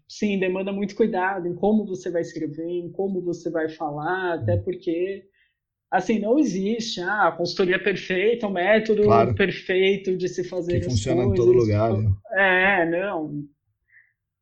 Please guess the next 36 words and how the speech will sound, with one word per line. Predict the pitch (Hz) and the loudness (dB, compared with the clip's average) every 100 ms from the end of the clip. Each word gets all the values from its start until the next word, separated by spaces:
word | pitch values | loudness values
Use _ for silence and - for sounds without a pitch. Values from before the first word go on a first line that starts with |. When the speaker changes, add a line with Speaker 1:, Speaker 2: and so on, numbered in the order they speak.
| _ _ 160 | _ _ -8
Speaker 1:
A | 156 | -6
gente | 156 156 156 196 214 214 | -2 -2 -2 -8 -8 -10
precisa | - 190 202 | -10 -8 -6
entender | 196 208 202 185 185 | -4 -2 0 -2 0
todo | 190 196 | 0 0
esse | - | 0
Speaker 2:
<laughs> | - | -2
Speaker 1:
contexto, | 226 254 202 180 160 156 165 | -2 -2 0 2 2 0 0
né? | 170 170 180 | 0 0 0
É | |
bem | 170 165 | -2 -2
delicado | 180 190 - 220 196 156 160 | -4 -6 -4 0 2 2 0
a | |
Speaker 2:
Sim. | 120 | 0
Speaker 1:
forma | 185 160 170 156 | 0 0 -4 -8
com | 165 156 | -10 -10
que | 156 | -10
você | 160 160 - 160 160 - _ | -8 -8 -4 -4 -4 -10 _
coloca | 175 156 143 151 151 156 | 0 0 0 -2 -6 -8
ali, | 143 | -8
que | 143 | -6
você | 160 175 170 | -6 -6 -6
se | - - | -6 -6
posiciona | 175 180 - 175 170 | -6 -6 -6 -6 -6
numa | 175 175 | -8 -10
second | 175 165 170 165 381 | -12 -12 -10 -12 -12
opinion. | - 151 147 147 151 | -10 -8 -6 -8 -14
Precisa | - 151 160 165 165 _ _ | -12 -8 -6 -6 -10 _ _
ter | 175 | -6
muito | 165 170 - | -6 -8 -10
critério | 190 185 170 147 147 | -10 -6 -6 -4 -6
em | 147 | -10
como | 147 156 156 | -10 -8 -8
você | 160 156 156 | -8 -10 -12
se | - | -12
posiciona. | 170 160 - 156 143 | -12 -12 -10 -8 -8